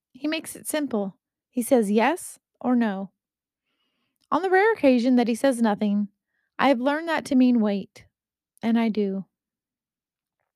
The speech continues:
As we look back to the servant's prayer, we can see how detailed he was, and his prayer was answered precisely. The servant clearly asked for what he needed in both confidence and boldness.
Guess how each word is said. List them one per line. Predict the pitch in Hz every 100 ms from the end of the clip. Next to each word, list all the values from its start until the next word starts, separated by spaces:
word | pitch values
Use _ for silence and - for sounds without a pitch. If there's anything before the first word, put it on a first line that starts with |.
| _ _ _ _ _ _ _ _ _ _ _ _ _ _ _ _ _ _ _ _ _ -
As | 285
we | 294
look | 311 466 -
back | 370 370
to | 349
the | 349
servant's | 269 254 330
prayer, | - 233 233 247 - _ _ -
we | 302
can | 381
see | - 339 392
how | 403 453
detailed | 240 226 - 226 226
he | 226
was, | 226 226 220 - _ _ -
and | 277
his | 262
prayer | - 311 320 349
was | 311
answered | 247 240 233 214
precisely. | - 214 240 226 - 214 208 202 _ _ _ _ _ _ _ _ _ -
The | 254
servant | 339 339 453
clearly | - 302 311 381
asked | - 254 262 -
for | - 240
what | 247 254
he | 302
needed | 285 220 226
in | - 226
both | 226 233
confidence | - 240 247 311 339 370 - - -
and | 240 208
boldness. | 226 202 202 196 - -